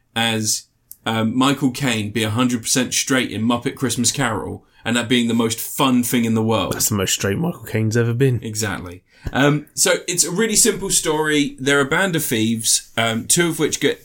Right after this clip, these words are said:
Speaker 1: get locked away because they get caught stealing items from a
Speaker 2: Oh yeah, it's got what's her face from,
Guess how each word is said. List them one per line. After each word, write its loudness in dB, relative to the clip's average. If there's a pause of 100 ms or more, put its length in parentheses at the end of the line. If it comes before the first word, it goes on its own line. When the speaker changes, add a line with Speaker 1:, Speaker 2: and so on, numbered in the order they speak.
(160)
Speaker 1:
get 0
locked 0
away 0 (120)
because 2
they 0 (220)
get 0
caught -2 (160)
stealing 4
items 2
from 0
a 2
Speaker 2:
Oh 4
yeah, 4
it's -4
got -2 (120)
what's -2
her 2
face -2
from, -2